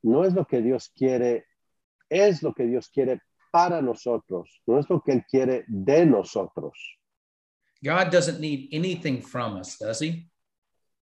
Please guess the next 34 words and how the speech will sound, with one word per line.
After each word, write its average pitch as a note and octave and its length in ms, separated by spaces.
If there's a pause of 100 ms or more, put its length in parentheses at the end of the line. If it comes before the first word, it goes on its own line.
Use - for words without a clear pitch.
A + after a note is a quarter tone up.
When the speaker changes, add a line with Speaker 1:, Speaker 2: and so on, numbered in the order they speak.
(360)
Speaker 1:
Dios F#3+ 420
no A3 140
necesita B2 440
nada A2+ 340
de - 20
nosotros, G#2 720
¿no A2+ 160
lo A#2 120
creen? C#3+ 400 (1160)
Speaker 2:
He F3+ 200
owns F#3+ 280
the D#3+ 80
cattle D#3 400
on C#3+ 100
a C3 100
thousand C3 420
hills. B2+ 460
Everything D#3 460
is B2+ 160
his. B2 320 (140)
It's, C3+ 200
it's D3+ 200
not G#3+ 160
like A3+ 160
he F#3 100
wants E3 280
it D3+ 120 (140)
from F3 300
us. - 340 (160)
He F3 160
wants F#3 320
it - 140
for C3 420
us. - 320